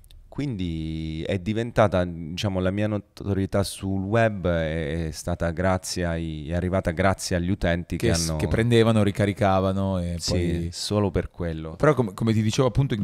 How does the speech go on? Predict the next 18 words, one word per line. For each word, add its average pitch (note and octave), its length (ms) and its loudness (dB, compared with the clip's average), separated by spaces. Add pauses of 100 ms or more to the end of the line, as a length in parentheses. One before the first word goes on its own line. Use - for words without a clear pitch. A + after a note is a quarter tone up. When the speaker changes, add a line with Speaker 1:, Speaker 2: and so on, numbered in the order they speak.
Speaker 2:
in G#2 140 0
quegli G#2+ 300 2
anni A#2+ 240 4
in A2+ 80 4
particolare G#2+ 1040 2
c'era G2 240 -2
proprio, G2+ 420 0
cioè F#2 220 0
nel G2+ 140 -2
senso F#2+ 400 -2
hai, G2+ 220 -6
hai G#2+ 120 -6
inventato G#2 500 -2
un, G#2 440 -6 (220)
un - 40 0
linguaggio G#2 840 0
totalmente G#2 640 -2
nuovo G#2+ 600 0